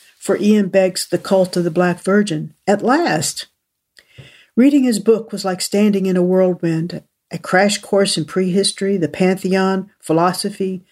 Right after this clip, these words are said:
Gnosticism, astrology, Christianity, and Jung. By nineteen eighty-five, Begg, a Jungian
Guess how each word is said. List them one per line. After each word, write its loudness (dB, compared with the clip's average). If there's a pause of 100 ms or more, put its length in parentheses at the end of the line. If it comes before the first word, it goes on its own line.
(140)
Gnosticism, -2 (200)
astrology, 0
Christianity, 0
and 0
Jung. 0 (640)
By 2
nineteen 2
eighty-five, 0 (220)
Begg, 2 (160)
a 4
Jungian 2